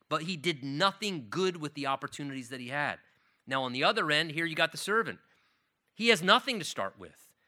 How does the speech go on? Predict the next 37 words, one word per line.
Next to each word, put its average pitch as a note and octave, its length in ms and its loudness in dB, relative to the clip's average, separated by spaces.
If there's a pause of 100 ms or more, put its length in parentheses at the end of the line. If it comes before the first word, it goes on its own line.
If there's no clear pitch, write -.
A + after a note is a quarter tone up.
(180)
nothing A3 420 4
available G#3+ 460 2
to G#3+ 160 -6
him G3+ 60 -4
at G3 100 0
all. G3+ 320 0 (260)
But D3 140 -4
what D#3 180 2
he D3+ 80 0
does F3 320 8
is C#3 80 -10
he D3+ 80 -2
uses D3 480 -2
wisdom, D3 520 0
and C#3+ 80 -2
he's B2+ 160 -4
a C3 60 -4
good D3 320 -2
steward G3 540 -2
with D3 120 -8
what D3+ 200 -2
he C3+ 140 -4
has. C3 580 4 (340)
And C3 140 -4
because C3+ 280 -2
he C3+ 120 -6
does C3+ 320 2
well D3 320 4
with B2+ 160 -8
what B2+ 180 -2
he A#2+ 100 -6
has, C3 380 2
he C3 160 -6
ends B2+ 160 -6
up A2+ 100 -6
experiencing A#2+ 600 -8
promotion D#3 800 0